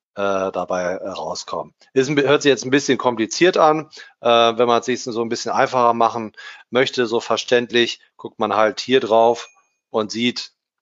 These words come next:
ah, das aktuelle Kursziel ist, äh, einunddreißig Prozent, in dem Fall hier über dem aktuellen Kurs. Ähm, also da gucke ich halt auch noch so ein bisschen drauf.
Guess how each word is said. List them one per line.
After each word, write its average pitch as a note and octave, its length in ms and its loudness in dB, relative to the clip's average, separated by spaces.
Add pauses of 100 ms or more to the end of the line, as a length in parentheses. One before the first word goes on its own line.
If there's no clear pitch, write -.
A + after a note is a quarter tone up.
ah, G#2+ 200 2
das G2+ 200 -2
aktuelle A2 500 0
Kursziel A#2+ 800 0 (160)
ist, - 460 -8
äh, G2+ 400 2 (240)
einunddreißig G#2+ 800 0
Prozent, A2+ 400 0
in G2+ 100 -6
dem G#2 200 -4
Fall G2+ 320 2
hier G2+ 320 -4 (280)
über B2 280 4
dem G#2 180 2
aktuellen F#2+ 540 0
Kurs. - 500 -8 (840)
Ähm, A2 480 2
also A2+ 180 0
da C3 120 4
gucke D3 200 2
ich C3+ 100 -4
halt A#2+ 140 4
auch D3 120 4
noch D#3 160 0
so D#3 100 0
ein C#3+ 80 2
bisschen C#3 300 0
drauf. B2+ 440 4